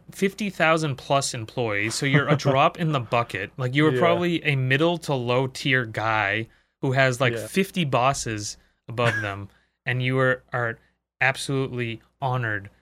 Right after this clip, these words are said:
Speaker 1: to have this job, and you are blessed, and you're going to write a Facebook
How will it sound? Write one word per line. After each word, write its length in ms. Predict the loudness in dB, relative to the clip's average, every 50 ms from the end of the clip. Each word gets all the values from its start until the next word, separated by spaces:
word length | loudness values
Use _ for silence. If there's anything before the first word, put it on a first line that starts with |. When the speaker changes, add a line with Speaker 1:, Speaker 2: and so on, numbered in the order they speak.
| _ _
Speaker 1:
to 80 | -6 -4
have 180 | -4 -4 -4 -6
this 140 | -8 -10 -8
job, 460 | -8 -6 -4 -4 -4 -4 -6 -8 -12 _ _ _ _ -12
and 240 | -10 -8 -8 -8 -8
you 160 | -6 -6 -6
are 80 | -6
blessed, 680 | -6 -6 -6 -4 -2 -4 -4 -4 -6 -8 -10 -12 -16 -20 _ _ _ _
and 240 | -8 -6 -6 -2 -2
you're 100 | 0 0
going 200 | 2 0 -2 -2
to 240 | -2 -4 -4 -4 -6 -6
write 300 | -4 -2 0 0 0 0
a 40 | -2
Facebook 680 | -8 -2 -2 -2 -2 -2 -4 -4 -4 -4 -4 -4 -10 -18